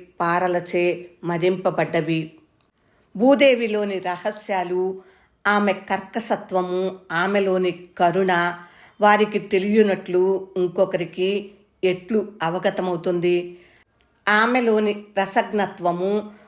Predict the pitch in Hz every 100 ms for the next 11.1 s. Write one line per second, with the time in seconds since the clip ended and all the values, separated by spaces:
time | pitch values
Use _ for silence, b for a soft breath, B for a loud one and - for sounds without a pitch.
0 | - 196 190 185 220 240 240 190 196 233
1 | 254 220 202 180 - 190 202 214 - 185
2 | 185 190 214 196 - - 170 165 165 B
3 | B B B - 202 240 269 240 208 202
4 | 226 226 - 185 185 214 170 190 196 -
5 | 214 180 190 185 202 220 B B B 180
6 | 208 233 262 202 214 190 196 202 214 208
7 | 180 190 196 208 190 185 185 185 190 -
8 | _ 180 165 - 196 185 180 160 160 b
9 | b b b b - 185 185 185 160 190
10 | 180 170 208 208 185 185 185 175 180 190
11 | 190